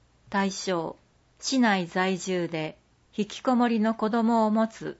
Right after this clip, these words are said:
家族。事前に保健師などとの面談が必要です。申し込み、健康増進課、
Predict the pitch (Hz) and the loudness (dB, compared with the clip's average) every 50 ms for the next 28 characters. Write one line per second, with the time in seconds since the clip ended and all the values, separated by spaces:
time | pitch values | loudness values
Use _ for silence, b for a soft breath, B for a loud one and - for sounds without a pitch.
0 | _ - 208 202 - 170 151 139 - - - 135 - - _ _ _ _ _ _ | _ -6 -4 -4 -2 -4 -6 -8 -10 -14 -16 -16 -16 -18 _ _ _ _ _ _
1 | _ _ _ _ _ _ _ _ _ _ _ _ _ _ _ _ _ _ - - | _ _ _ _ _ _ _ _ _ _ _ _ _ _ _ _ _ _ -10 -4
2 | 196 196 202 226 226 220 208 196 190 190 190 185 - _ _ - - 214 202 - | -2 0 2 2 4 4 4 2 2 0 -2 -4 -8 _ _ -6 -4 -2 0 2
3 | 277 277 285 269 - 208 214 208 196 196 185 - 180 170 160 160 156 160 - 185 | 2 2 2 0 -2 0 0 0 2 0 -2 -2 -4 -4 -4 -4 -4 -4 -4 -2
4 | 190 208 214 208 196 202 196 185 175 180 180 185 - - - 170 160 156 147 147 | 0 2 2 2 2 2 2 2 0 -2 -4 -4 -8 -10 -6 -6 -4 -4 -4 -6
5 | 139 131 - 131 131 - - - _ _ _ _ _ _ _ _ _ _ _ _ | -6 -8 -10 -14 -14 -16 -18 -20 _ _ _ _ _ _ _ _ _ _ _ _
6 | _ _ _ _ _ _ _ _ _ - 208 202 208 220 220 - - - 196 180 | _ _ _ _ _ _ _ _ _ -2 0 2 2 2 0 -2 -6 -2 -2 -2
7 | 175 170 170 165 - - _ _ _ _ _ _ - 220 226 233 240 240 - 220 | -2 -2 -4 -6 -8 -12 _ _ _ _ _ _ -2 0 2 2 2 0 0 0
8 | 208 208 202 202 - 190 190 190 202 202 - 180 170 165 170 - - - 151 143 | 2 2 2 0 0 0 0 0 0 -2 -4 -4 -4 -6 -6 -8 -10 -10 -10 -10
9 | - | -10